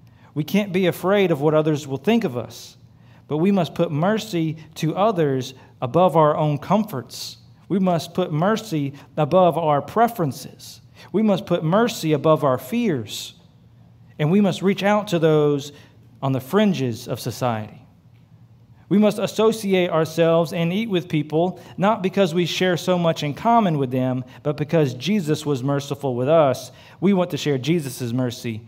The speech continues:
with them. And Jesus didn't come to call the righteous,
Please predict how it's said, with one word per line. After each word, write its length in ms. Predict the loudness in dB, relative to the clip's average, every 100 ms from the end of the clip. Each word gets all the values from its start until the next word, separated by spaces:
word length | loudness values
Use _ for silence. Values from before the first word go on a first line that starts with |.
| -14
with 140 | -10 -2
them. 360 | 0 0 -4 -14 -20 _ _ _ -20 -20 -20 -20 _ _ -20 _ -20 -6
And 100 | -2
Jesus 300 | 0 0 0
didn't 260 | 0 0 -2
come 320 | 2 2 2
to 80 | 0
call 280 | 2 2
the 100 | 2
righteous, 680 | 4 4 4 -2 -6 -8 -16